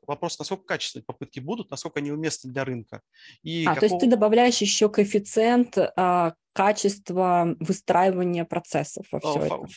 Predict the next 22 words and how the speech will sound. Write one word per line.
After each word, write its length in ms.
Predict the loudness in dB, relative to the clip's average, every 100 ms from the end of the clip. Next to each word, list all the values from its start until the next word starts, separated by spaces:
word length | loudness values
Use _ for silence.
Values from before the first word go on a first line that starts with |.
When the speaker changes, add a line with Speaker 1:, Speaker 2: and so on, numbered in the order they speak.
| -10
Speaker 1:
фактически, 500 | -10 -6 -6 -6 -6
да, 140 | -6 -4
но 100 | -4
чем 300 | -4 -4 -2
более 340 | 0 0 -2
качественные 460 | -4 -6 -4 -8 -8
процессы, 580 | -8 -4 -4 -4 -8 -12
и 140 | -12
при 160 | -6 -6
этом 200 | -6 -8
у 40 |
нас 140 | -6
ресурсы 340 | -6 -6 -6 -8
ограничены, 540 | -6 -6 -4 -6 -8
все 180 | -8 -6
процессы 420 | -6 -8 -8 -6
развить 200 | -8 -10
одновременно 480 | -10 -6 -4 -6 -8
нельзя, 300 | -8 -4 -4
нужно 300 | -4 -10 -10
делать 260 | -6 -6 -6
выбор. 240 | -8 -8